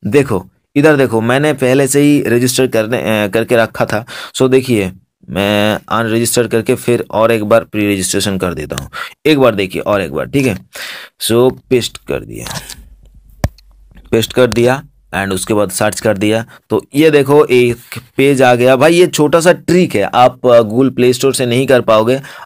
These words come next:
आप Chrome से करना पड़ेगा आपको। शायद अगर आपका मोबाइल सिक्स पॉइंट ज़ीरो या फिर सेवन पॉइंट ज़ीरो Android वर्जन के ऊपर है तो ही आप कर पाएंगे, ठीक है। तो इधर प्री रजिस्टर का ऑप्शन है, इधर हम क्लिक करते हैं। क्लिक करने के बाद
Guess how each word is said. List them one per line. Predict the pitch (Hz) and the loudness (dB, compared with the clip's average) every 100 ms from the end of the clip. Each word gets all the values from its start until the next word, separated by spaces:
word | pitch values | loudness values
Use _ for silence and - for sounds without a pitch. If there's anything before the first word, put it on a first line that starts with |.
| - | -6
आप | - 90 - | -4 -4 -2
Chrome | 117 123 127 | 0 0 0
से | 127 | 0
करना | 117 110 107 | 0 0 0
पड़ेगा | 104 101 98 | 0 2 0
आपको। | 92 92 113 - _ - | -2 -2 -6 -6 _ -6
शायद | - 139 151 | 2 4 4
अगर | - 143 160 | 4 4 6
आपका | 156 165 | 6 4
मोबाइल | 156 151 160 147 | 2 4 4 4
सिक्स | 151 143 | -2 -2
पॉइंट | 156 151 151 | -2 -2 -2
ज़ीरो | 131 143 147 | 0 4 4
या | 139 131 | 4 2
फिर | 139 139 123 - - | 2 0 -2 -10 -8
सेवन | - 139 147 | 2 2 4
पॉइंट | 143 143 147 143 | 2 2 0 0
ज़ीरो | 131 110 131 139 | -2 0 2 4
Android | 127 127 135 | 2 2 2
वर्जन | 123 123 131 127 | 2 0 -2 0
के | |
ऊपर | 127 120 131 127 | 2 2 2 2
है | |
तो | 127 117 | 2 0
ही | 120 127 | 2 2
आप | 117 | 2
कर | - 113 | 2 0
पाएंगे, | 107 107 104 113 - - | 2 -2 -2 -4 -6 -6
ठीक | 135 | -2
है। | 131 - - - - | -2 -4 -14 -20 0
तो | 135 | 2
इधर | 147 156 | 4 2
प्री | 147 147 | 2 0
रजिस्टर | 151 147 143 147 | 2 2 2 0
का | 147 | 4
ऑप्शन | 131 - 135 | 2 2 -2
है, | 139 151 - - | -2 -4 -10 -2
इधर | 120 123 | 2 4
हम | 127 | 2
क्लिक | 120 120 123 | 0 -2 2
करते | 127 120 127 | 2 2 0
हैं। | 123 135 - - _ | 0 -4 -10 -20 _
क्लिक | 139 151 | 0 2
करने | 156 147 151 | 2 2 2
के | 151 | 2
बाद | 143 135 135 | 4 4 4